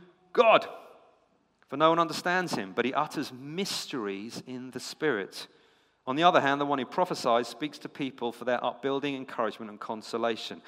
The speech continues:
So, talking in tongues, praying in tongues, speaking in tongues is speaking. You have to do it like I am now. I am speaking to you. It involves an active, um, uh, kind of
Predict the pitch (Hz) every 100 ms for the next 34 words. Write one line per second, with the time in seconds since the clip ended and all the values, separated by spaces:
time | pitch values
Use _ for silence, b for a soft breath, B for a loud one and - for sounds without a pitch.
0 | B B - 190 123 - 196 190 190 180
1 | 180 170 - 185 180 180 180 160 - 170
2 | 170 151 156 143 135 165 170 - - B
3 | B - - - 226 - - 151 104 92
4 | b b b b 160 156 180 175 - 190
5 | 147 196 202 160 117 139 156 - 170 170
6 | 165 165 175 175 123 87 - - - _
7 | _ _ _ - 131 151 151 - - -
8 | 208 202 185 - 147 127 113 120 135 135
9 | 120 139 165 175 - - 180 - - b
10 | b b b b b b - 151 147 151
11 | 151 147 - - - 127 113 - - -
12 | - _ - 151 139 -